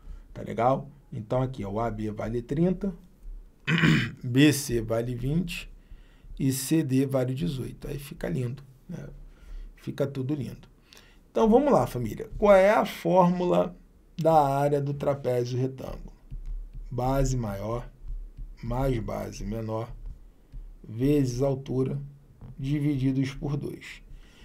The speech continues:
Então aqui eu tenho a base maior e a base menor. Eu já tenho. Falta encontrar o quê? A altura. Vamos lá, vamos chamar essa altura de x. Como é que a gente vai encontrar essa altura? Ó, vou traçar aqui uma paralela.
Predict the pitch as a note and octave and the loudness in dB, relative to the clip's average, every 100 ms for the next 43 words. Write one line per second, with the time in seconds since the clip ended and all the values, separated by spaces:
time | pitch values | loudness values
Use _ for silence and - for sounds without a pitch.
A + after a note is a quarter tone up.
0 | - - E3+ G#3 A3 G#3+ A3 A3 A3 A3+ | -10 -6 2 6 6 6 6 6 4 2
1 | F3+ F#3 G3 G3 G3 F3 E3 G3 - G#3+ | 4 4 4 4 4 4 2 2 0 0
2 | G3 F#3 F#3+ F#3 G#3 G3+ C#3+ C3 - - | 0 0 0 2 2 2 0 -2 -8 -18
3 | - B2 C#3+ E3+ A#2+ A2+ - C#3+ D3+ E3+ | -10 -2 0 0 -4 -8 -2 0 0 -2
4 | E3 D#3 D#3+ E3+ - C#3 D#3 E3+ - - | -2 -4 -2 -2 -2 0 0 -2 -8 -10
5 | - - - - - - - _ - - | -14 -20 -20 -20 -20 -20 -20 _ -18 -10
6 | - C#3 D3+ G#2+ A#2+ C#3 - D3+ C#3 C#3+ | -4 0 2 2 0 0 2 2 2 0
7 | D3 C3+ C#3 C#3+ C#3 D3+ - - G#2 - | 0 -2 -2 -4 -2 -2 -4 -8 -12 -12
8 | - C#3+ F3+ G3+ E3+ F3 D#3 D#3 D#3+ D3 | -6 -4 -2 2 2 2 -2 -4 -4 -4
9 | C#3 C#3+ B2+ C#3 C3+ C3+ - - - - | -2 -2 -2 -2 -2 -4 -14 -18 -20 -20
10 | - - - _ - A2 G#2 B2+ C#3 D3+ | -20 -20 -20 _ -10 -8 -2 -2 2 4
11 | C#3+ D#3 D3 D#3 D#3 C#3+ C#3+ D3+ D3+ B2 | 4 2 2 0 2 2 2 2 0 -2
12 | - | -8